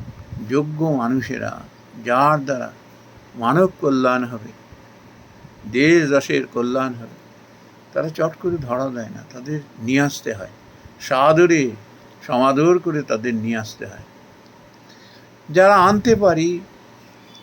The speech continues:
সেই সমাজ ভাগ্যবান, সেই সমাজ সব দিকে বিকশিত হয়। শিক্ষা,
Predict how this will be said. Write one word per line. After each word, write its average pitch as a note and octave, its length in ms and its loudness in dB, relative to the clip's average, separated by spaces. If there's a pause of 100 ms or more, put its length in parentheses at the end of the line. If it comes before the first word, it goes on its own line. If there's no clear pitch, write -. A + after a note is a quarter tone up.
(100)
সেই C#3 280 0
সমাজ C3 540 -2 (300)
ভাগ্যবান, A#2+ 560 -2 (1700)
সেই C#3 240 -2
সমাজ B2 540 -2 (1300)
সব A3 400 6 (140)
দিকে E3+ 340 0
বিকশিত B2 600 -2
হয়। G#2+ 340 -12
শিক্ষা, - 560 -6